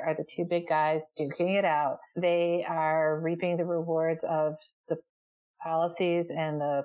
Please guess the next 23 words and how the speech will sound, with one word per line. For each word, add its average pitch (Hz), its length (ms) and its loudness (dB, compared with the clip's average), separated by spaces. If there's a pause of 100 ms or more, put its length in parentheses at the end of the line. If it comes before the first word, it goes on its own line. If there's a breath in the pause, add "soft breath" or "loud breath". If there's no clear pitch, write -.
procedures 170 680 -2
and 156 260 -2
the 151 160 -2
technology 165 540 -2
they 165 120 -2
have 151 140 -6
put 185 120 -2
into 185 160 -2
place 160 420 -2 (380 loud breath)
in 165 100 -2
the 160 80 0
last 160 420 -2
year. 147 360 0 (380 loud breath)
And, 156 640 0
you 165 100 0
know, 151 300 0 (220)
getting 175 300 -2
a 202 80 2
lot 170 220 2
of 190 100 -2
traction 175 580 -4
very 147 320 0
quickly 175 480 -2